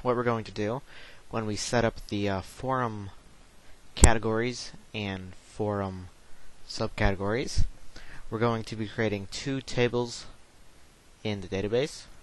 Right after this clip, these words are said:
So I'm going to click database colon space users, and, uh, where you see create new table on database users,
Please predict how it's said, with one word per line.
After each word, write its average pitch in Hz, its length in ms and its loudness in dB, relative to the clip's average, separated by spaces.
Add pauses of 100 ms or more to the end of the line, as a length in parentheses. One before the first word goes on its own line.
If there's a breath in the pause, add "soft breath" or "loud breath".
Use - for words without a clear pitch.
(1500 loud breath)
So - 180 -4
I'm 98 80 -6
going 113 360 0
to 110 120 -4
click - 320 0
database 120 760 2 (420 loud breath)
colon 120 380 -4
space - 420 -2
users, 123 640 -2 (560 loud breath)
and, 110 440 0
uh, 104 300 2
where 107 160 -2
you 113 140 0
see 107 340 -4
create 110 360 -4
new 107 100 -6
table 104 320 -2
on 98 220 -4
database 92 420 -4
users, 113 500 -4